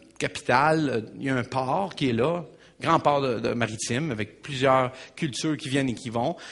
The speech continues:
Il y a le temple de la déesse, de la déesse Diane qui est présent, donc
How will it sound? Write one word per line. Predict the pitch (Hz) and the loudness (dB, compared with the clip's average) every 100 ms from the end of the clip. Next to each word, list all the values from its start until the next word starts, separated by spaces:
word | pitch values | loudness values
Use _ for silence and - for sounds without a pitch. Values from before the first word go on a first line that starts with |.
| - | -2
Il | 143 | 2
y | |
a | |
le | 127 | 4
temple | - 180 190 156 | 2 2 2 2
de | 139 | 0
la | 131 120 | 2 4
déesse, | 131 139 135 127 | 4 2 -2 -4
de | |
la | 123 | -2
déesse | 110 127 143 127 | 2 2 0 -2
Diane | 117 135 147 131 | -2 0 0 -2
qui | 123 | -4
est | |
présent, | - 120 107 120 | -4 -2 0 0
donc | 131 131 | 0 -4